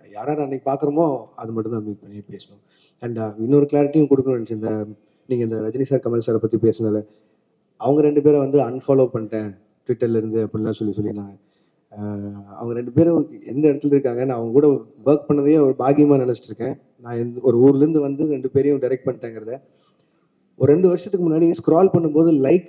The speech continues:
போட்டதுக்கே நான் எவ்வளவு பதில் சொல்றேன், தெரியாம லைக் பண்ணதுக்கு எவ்வளவு பதில் சொல்றதுன்னு எனக்கு தெரியும். இன்னைக்கு தேதிக்கு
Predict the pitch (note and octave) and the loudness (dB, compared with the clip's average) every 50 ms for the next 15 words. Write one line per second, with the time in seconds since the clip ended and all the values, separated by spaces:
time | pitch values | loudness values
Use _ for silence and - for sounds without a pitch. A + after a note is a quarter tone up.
0 | - E3+ E3 D#3 - D3 C#3 C#3+ - D#3 D3+ C3 C3+ C#3 C3+ C3 B2 A#2+ B2 D3+ | 2 4 4 4 4 2 0 2 2 4 2 4 2 0 -2 -4 -2 0 4 4
1 | E3 D3+ - C3+ C3+ D3+ E3 D#3 - D3 C3+ C3+ B2 - C#3+ D3 F3 F3+ F#3 F#3 | 4 6 4 2 0 0 0 0 0 0 0 0 2 2 4 4 4 2 2 2
2 | F3 D#3+ D3+ D3 D3 - D3 C#3+ C#3+ C3+ C3+ - D#3 C#3 C3+ C#3+ D3 C#3 C#3 B2+ | 2 2 2 0 2 2 0 0 0 -4 -4 0 2 4 6 6 4 4 2 0
3 | C#3 D3+ D3 - C#3 C3 B2+ C3 C3 B2 A#2+ A2 G#2 A#2 A2 A2 G#2+ - _ _ | -2 -2 0 0 -4 -4 -4 -8 -8 -8 -10 -12 -6 -6 -4 -4 -4 -8 _ _
4 | _ _ _ - C3 D3 D3 C#3+ C#3+ C#3+ D#3+ F3+ F#3 F3+ F#3+ D#3+ E3 F#3+ G#3 G3 | _ _ _ -6 -2 0 0 0 0 0 2 2 2 2 0 -2 0 0 0 0
5 | F#3 - _ | 0 -4 _